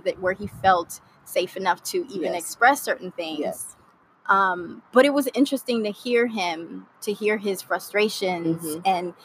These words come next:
Speaker 1: to see his anxiety and his nervousness to even get it out.
Speaker 2: Yes.
Speaker 1: Um, to talk about what his experiences were in, from his country, uh, in dealing with, y-, you know, communicating with Black people.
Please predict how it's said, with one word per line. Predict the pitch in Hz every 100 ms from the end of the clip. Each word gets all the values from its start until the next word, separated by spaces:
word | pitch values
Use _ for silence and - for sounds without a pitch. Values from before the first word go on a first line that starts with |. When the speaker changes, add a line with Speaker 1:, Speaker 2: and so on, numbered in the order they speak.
| -
Speaker 1:
to | - 214
see | - 233
his | 214 202
anxiety | 190 185 175 214 220 196 190
and | 180
his | 196 185
nervousness | 190 202 220 214 - 185
to | - 170
even | 196 190 185 -
get | 190
it | 185 -
out. | 175 180 - - - -
Speaker 2:
Yes. | - - - -
Speaker 1:
Um, | 190 196 190 175 - - - -
to | 214
talk | - 202 202
about | 185 175
what | 190 185
his | 190
experiences | 165 - 185 196 202 - 175 165
were | 180 185 175 -
in, | 180 165 - _ -
from | 165 175
his | 240 320
country, | - 208 196 - 170 165 170 _ _
uh, | 165 170 - - - _ _ _ _ _ _ _
in | 220 202
dealing | 208 202 196 180
with, | 185 - - 185
y-, | 180
you | 196
know, | 185
communicating | - 233 226 214 208 190 180
with | 175 -
Black | - -
people. | 175 165 160 151